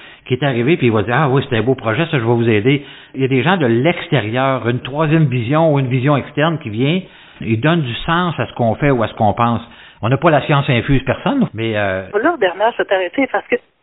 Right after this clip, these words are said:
Speaker 2: aucun des projets auxquels j'ai participé, euh, ça s'est fait tout seul. C'est les,
Speaker 1: Hmm. Ouais.
Speaker 2: c'est les autres doivent être là.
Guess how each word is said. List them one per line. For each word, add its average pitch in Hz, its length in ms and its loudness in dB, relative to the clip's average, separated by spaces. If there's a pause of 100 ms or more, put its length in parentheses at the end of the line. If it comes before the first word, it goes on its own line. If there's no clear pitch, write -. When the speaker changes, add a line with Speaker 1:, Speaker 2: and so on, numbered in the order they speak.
(180)
Speaker 2:
aucun 320 560 0
des 185 160 -2
projets 185 720 0 (260)
auxquels 180 460 2
j'ai 185 80 0
participé, - 680 -2 (400)
euh, 190 200 0 (100)
ça 185 60 -2 (100)
s'est 170 100 4
fait 240 260 0
tout - 340 -2
seul. 160 300 -2 (340)
C'est 240 80 4
les, 202 240 2 (340)
Speaker 1:
Hmm. 92 80 4 (240)
Ouais. 95 140 2
Speaker 2:
c'est 262 100 0
les 196 300 2
autres 311 160 4
doivent 165 200 2
être 180 180 0
là. 247 60 2